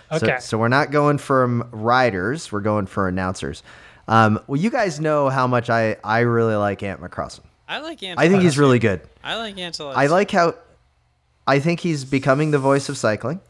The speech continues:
Speaker 1: I hope he takes over for Phil Liggett, and I like how he routinely reads Slow Ride podcast tweets on the air.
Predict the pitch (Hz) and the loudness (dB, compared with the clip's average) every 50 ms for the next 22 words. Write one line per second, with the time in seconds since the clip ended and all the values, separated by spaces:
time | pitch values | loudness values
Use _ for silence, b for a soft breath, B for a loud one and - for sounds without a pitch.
0 | b b b b b b b 107 117 123 131 131 127 127 131 127 120 123 - - | b b b b b b b 2 2 4 4 2 2 2 0 -2 -2 -2 -2 0
1 | 135 131 135 135 - - 127 123 123 123 131 127 123 131 123 120 - 123 117 113 | 0 0 0 0 -2 0 2 2 4 4 2 0 0 -2 -2 0 0 2 2 2
2 | 107 107 101 117 117 - - 113 110 107 107 107 120 127 120 - 123 117 117 113 | 2 0 0 0 -2 -2 -4 -4 -2 -2 0 2 0 0 0 2 2 2 2 2
3 | 113 117 113 110 110 107 104 110 - b b b b b b _ _ _ _ _ | 0 -2 -2 -2 -2 -2 -4 -6 -8 b b b b b b _ _ _ _ _
4 | _ _ _ _ _ _ _ _ - 113 123 123 123 - 170 190 190 185 175 160 | _ _ _ _ _ _ _ _ -2 0 0 0 2 2 2 4 4 4 4 4
5 | 135 143 143 143 135 120 - - 135 135 131 127 123 123 120 117 123 113 113 113 | 4 4 4 4 2 0 -2 0 2 4 4 4 4 2 2 2 2 2 2 2
6 | - - 113 107 104 - - - 107 98 95 90 - - 85 87 82 82 76 65 | 2 2 2 2 2 0 -4 -4 -4 -2 -2 -4 -4 -4 -4 -4 -4 -6 -10 -10
7 | - - | -14 -16